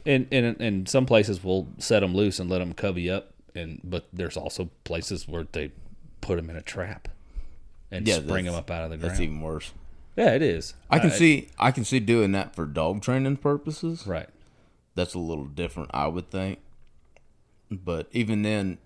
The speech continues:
Speaker 2: hunting pen raised quail, training a dog on all pen raised quails, and, and then you go to hunt wild quail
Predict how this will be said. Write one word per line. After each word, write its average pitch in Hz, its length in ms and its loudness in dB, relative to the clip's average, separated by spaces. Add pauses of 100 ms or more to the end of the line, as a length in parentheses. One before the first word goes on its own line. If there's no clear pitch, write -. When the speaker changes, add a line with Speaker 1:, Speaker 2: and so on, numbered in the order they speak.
Speaker 2:
hunting 104 240 -6
pen 110 280 2
raised 101 300 2
quail, 104 240 0 (560)
training 135 320 6
a 101 60 4
dog 104 340 6
on 95 140 2
all 101 220 2
pen 104 280 -2
raised 104 240 0
quails, 110 300 2
and, 95 180 -2 (100)
and 92 160 -2
then 92 100 -2
you 92 120 -4
go 95 140 0
to 87 120 -2
hunt 95 300 -4 (600)
wild 101 420 0
quail 131 420 2